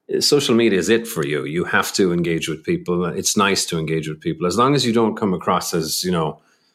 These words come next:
shaming people into liking your books, or, "Oh, I see you bought my book. Please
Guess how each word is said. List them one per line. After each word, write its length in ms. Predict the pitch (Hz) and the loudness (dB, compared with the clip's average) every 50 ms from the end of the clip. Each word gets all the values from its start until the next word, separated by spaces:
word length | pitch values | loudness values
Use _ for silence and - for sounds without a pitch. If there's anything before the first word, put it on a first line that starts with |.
| _ _ _ _ _ _ _ | _ _ _ _ _ _ _
shaming 560 | - - - 127 117 117 113 107 92 87 85 | -2 2 4 4 6 6 4 4 2 2 0
people 320 | 85 95 92 82 - 82 80 | 0 0 -2 -2 0 0 -2
into 180 | 80 76 85 | -2 -2 -2
liking 360 | 82 80 82 78 - - 78 78 | -2 0 0 0 -2 -2 -4 -2
your 120 | 76 76 | -2 0
books, 260 | 76 80 76 - - | 0 0 0 0 0
or, 120 | 82 80 - - | -2 -2 2 4
"Oh, 260 | 123 127 123 98 - | 4 6 6 4 2
I 140 | - 92 95 | 0 0 0
see 300 | - - - - - 143 147 | 2 2 2 2 2 4 4
you 180 | 151 147 127 | 4 4 4
bought 260 | 104 120 117 113 - 113 | 4 4 4 4 2 2
my 140 | 107 104 95 | 2 2 2
book. 260 | - 113 - - - | 2 2 0 0 -4
Please 440 | - - 120 120 127 143 151 151 | -2 0 2 4 4 4 2 0